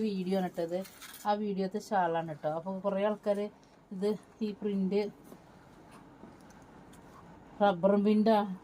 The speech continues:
ഇതാണ് ഒറിജിനൽ. ഇതൊക്കെ ഞങ്ങളെ മുന്നിലാണ് ട്ടോ ഇത് ആക്കിയത്.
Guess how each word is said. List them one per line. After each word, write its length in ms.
ഇതാണ് 640
ഒറിജിനൽ. 640
ഇതൊക്കെ 400
ഞങ്ങളെ 420
മുന്നിലാണ് 560
ട്ടോ 120
ഇത് 160
ആക്കിയത്. 380